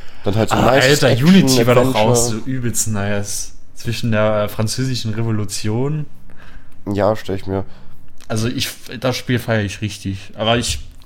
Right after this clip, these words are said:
Speaker 2: hab's ganze Zeit versucht, den Speicher, äh, den Spielstand zu löschen. Das ging irgendwie nicht. Richtig wack.
Speaker 1: Hm.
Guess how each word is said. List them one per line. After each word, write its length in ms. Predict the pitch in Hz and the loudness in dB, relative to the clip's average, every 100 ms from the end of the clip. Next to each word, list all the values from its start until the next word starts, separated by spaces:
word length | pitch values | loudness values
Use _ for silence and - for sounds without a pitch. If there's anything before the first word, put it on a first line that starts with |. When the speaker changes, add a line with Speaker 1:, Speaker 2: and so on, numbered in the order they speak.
| - | -8
Speaker 2:
hab's 180 | 127 - | -8 -6
ganze 220 | 151 185 | -4 -2
Zeit 140 | 170 - | -2 -2
versucht, 340 | 120 131 - | -4 -4 -4
den 80 | 107 | -2
Speicher, 460 | - 135 202 - 110 | 0 0 0 0 0
äh, 120 | 104 - | 0 -2
den 140 | 110 | -2
Spielstand 480 | - 180 - 113 107 | -2 -2 -2 -4 -4
zu 120 | 104 | -2
löschen. 320 | 104 110 117 | -4 -4 -4
Das 180 | 107 - | -6 -6
ging 180 | 156 - | -8 -8
irgendwie 360 | - 98 98 | -6 -8 -6
nicht. 360 | 104 107 - - | -6 -6 -10 -12
Richtig 260 | 120 - - | -12 -12 -12
wack. 260 | - - - - - - - - - - - - - | -12 -14 -20 -20 -20 -20 -20 -20 -20 -20 -12 -10 -6
Speaker 1:
Hm. 360 | 110 104 98 | -6 -6 -6